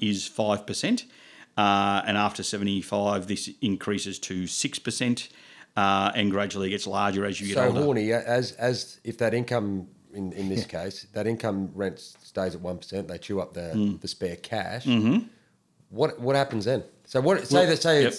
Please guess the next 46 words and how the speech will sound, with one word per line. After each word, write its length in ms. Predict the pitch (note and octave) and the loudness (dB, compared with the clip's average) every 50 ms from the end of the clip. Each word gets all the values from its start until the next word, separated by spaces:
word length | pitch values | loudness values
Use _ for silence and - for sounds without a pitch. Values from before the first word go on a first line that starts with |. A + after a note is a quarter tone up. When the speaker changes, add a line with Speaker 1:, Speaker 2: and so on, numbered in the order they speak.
| - - - | -8 -2 2
Speaker 2:
say 160 | D3+ D3+ D3 | 4 6 6
they 140 | C3+ C3 B2+ | 8 6 6
don't 180 | B2+ A#2+ A2+ | 6 6 6
have 180 | A#2 B2 B2 G#2+ | 6 4 4 4
the 140 | A#2+ A2+ A2+ | 4 4 4
other 160 | A2+ G#2 A2+ | 4 4 2
spare 260 | G#2 - - A#2 A2 | 0 0 0 0 0
cash 220 | G#2 - A2+ A2 G2+ | 2 2 2 2 4
Speaker 1:
Cash, 160 | A#2 A2+ A2 | 4 2 4
Speaker 2:
to 60 | G2+ | 4
draw 100 | A2+ A2+ | 2 2
that, 160 | G#2+ G#2 G2+ | 2 2 4
Speaker 1:
yep. 140 | G#2+ A#2 - | 4 4 4
Speaker 2:
the 100 | G#2 G#2 | 4 2
extra 200 | G#2 G#2 - G2+ | 0 -2 -4 -10
four 220 | - - G2+ G2+ G2 | -10 -6 -4 -4 -4
percent 340 | - F#2+ - - G2 G2 F#2 | -4 -6 -6 -6 -6 -6 -6
or 40 | F#2 | -6
whatever 200 | F#2 F#2 F#2 B2 | -4 -2 2 4
Speaker 1:
Well, 100 | A#2 A#2+ | 6 6
Speaker 2:
we're 60 | B2 A#2 | 4 4
talking 200 | G#2 G2+ F#2+ F#2 | 0 -4 -6 -8
about. 160 | E2+ F2 F2 | -8 -6 -6
Speaker 1:
it's 200 | - A#2+ - - | -6 -6 -4 0
very, 320 | - C3+ C#3+ C#3 C3 B2 A#2+ B2 B2 | 2 4 6 6 6 4 4 2 -2
it's 140 | A2+ G2 | -2 2
very 220 | A2+ C#3 D3 C3 A#2 | 4 4 6 6 6
hard 300 | A2+ A#2+ A#2 A#2 A#2+ A2+ | 6 6 6 6 6 4
just 160 | A#2+ A2 - | 2 0 0
to 60 | - A2 | -2 -4
sell 220 | - - A#2 A2+ | 0 2 2 4
off 160 | A2+ A2 - | 4 2 2
the 100 | - G#2+ | -2 -6
patio 480 | - - - A2+ B2 D3 E3 F#3 G3 D#3 | -4 0 2 4 4 4 4 4 4 4
of 80 | A2+ G#2 | 2 2
your 160 | A2 A2 A2 | 2 0 2
home. 300 | A2+ B2+ D#3 A#3 C4+ - - - - - - _ _ - | 4 4 6 6 4 2 -2 -12 -20 -20 -20 _ _ -4
So, 640 | - C#3+ B2 A#2 A#2 A2+ A2 A2 A2 A2 A2 A2+ | 2 4 6 8 8 8 8 6 6 6 4 4
um, 640 | - A2+ A2+ A2+ A2 G#2+ A2 A2 A2 A2 G#2+ G#2+ A2 A#2 - - - - | 6 6 6 6 6 6 6 4 4 4 4 4 2 2 0 -4 -12 -10
uh, 260 | A2+ - A2+ A#2+ A2 | -6 -2 0 2 2
whereas 380 | G#2+ A2+ A2+ A2 A2 G#2+ G#2 - | 4 4 4 6 4 4 4 4
other 240 | - A#2+ A2+ A2+ A2 | 4 6 6 6 6
assets, 520 | A2+ A2+ A2 - A#2+ A2+ - - - - - | 4 4 2 0 -2 -2 -2 -6 -10 -6 -2
obviously, 360 | - A#2 A2 A2 - - A2 | 0 2 2 2 2 0 0
you 100 | G#2 G#2 | -2 -2
can, 400 | - - B2 A2+ A2+ A2 G#2+ G2+ | 0 0 2 4 4 4 4 2